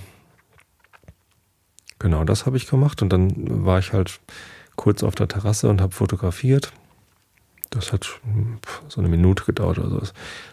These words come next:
Länger hätte ich auch nicht draußen sitzen wollen, weil das recht kalt war. Ja, waren wohl mehr so fünf Minuten, glaub ich. Ein paar Auslösungen habe ich gemacht. Hm, und so eine Auslösung, erstens,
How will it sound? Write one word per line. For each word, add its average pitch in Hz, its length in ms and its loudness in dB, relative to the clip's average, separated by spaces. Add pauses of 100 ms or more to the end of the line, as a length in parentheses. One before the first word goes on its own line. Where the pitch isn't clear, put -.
Länger 82 420 2 (280)
hätte 107 220 0
ich - 100 -6
auch 95 80 4
nicht 92 160 4
draußen - 320 -2
sitzen 95 400 0
wollen, 92 260 4
weil 87 160 2
das 85 220 0 (840)
recht - 260 -2
kalt 90 340 2
war. 87 180 4 (220)
Ja, 85 180 4
waren 82 200 4
wohl 85 100 4
mehr 82 160 4
so 87 100 4
fünf 95 300 0
Minuten, 87 300 2
glaub 90 180 0
ich. - 200 -4 (300)
Ein 95 100 0
paar - 220 0
Auslösungen 98 460 2
habe 95 140 4
ich 90 80 -6
gemacht. 101 400 2 (1200)
Hm, 90 160 2 (160)
und 87 160 0
so - 60 -2
eine 87 140 4
Auslösung, 92 540 2
erstens, 95 400 0